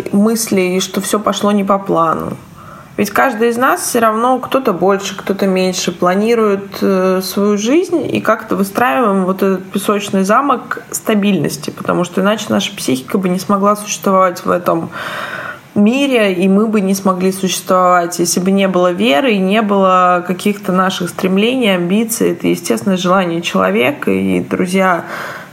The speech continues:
э, тот прогресс, который мы видим, да, и технологический, и какой-либо другой, он создан как раз-таки на человеческом потенциале и вере. И вот сейчас,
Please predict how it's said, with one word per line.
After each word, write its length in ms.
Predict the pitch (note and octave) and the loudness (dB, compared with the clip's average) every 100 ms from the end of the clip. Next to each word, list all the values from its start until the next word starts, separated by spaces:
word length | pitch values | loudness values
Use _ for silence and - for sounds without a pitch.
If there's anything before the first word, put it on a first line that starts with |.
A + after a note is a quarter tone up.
| - | -4
э, 280 | D3+ D#3+ D#3+ | 0 0 0
тот 160 | F3 F3 | -2 0
прогресс, 420 | F3 F3 G#3+ C4 | -2 0 0 0
который 340 | - A3+ G3+ | -2 -2 0
мы 180 | G3 F#3+ | 2 0
видим, 500 | F#3+ G3 F#3 F3+ F3 | 2 0 0 0 0
да, 540 | E3+ F3 F#3+ F#3 F2 E3+ | 0 2 2 0 0 0
и 120 | F2 | -2
технологический, 1000 | - - - E3+ E3+ G#3 G#3+ - - - | -4 -6 -2 0 0 0 -2 -4 -6 -4
и 40 | E3+ | -2
какой-либо 560 | - - F2+ - E3+ | -2 -2 0 0 0
другой, 580 | E3+ F3+ F#3+ A#3 E4 E4+ - - - - - - - | -2 -2 0 2 2 -2 -8 -14 -16 -20 -20 -18 -4
он 220 | G#3 A#3 | 0 0
создан 400 | - A#3 A3 G3 | 2 0 2 0
как 160 | G3 G3 | 0 0
раз-таки 340 | G#3 G#3+ - | 0 0 -2
на 80 | F#3+ | -2
человеческом 520 | F#3+ G3+ G3 - F#3+ | 0 0 0 -2 -2
потенциале 720 | F3+ F#3+ G3 G3 A3+ C#4+ D4+ | 0 0 -2 0 0 2 0
и 240 | - G#3+ G#3+ | 0 0 0
вере. 500 | G3+ F#3+ D3 - - - - - - - - - - - - | 2 0 0 -2 -6 -10 -20 -20 -18 -18 -18 -20 -20 -20 -4
И 140 | A3 A3+ | 0 2
вот 200 | A#3 A#3 | 2 0
сейчас, 760 | - A3+ - C#4+ G#4 - - | -4 -2 2 2 0 -2 -10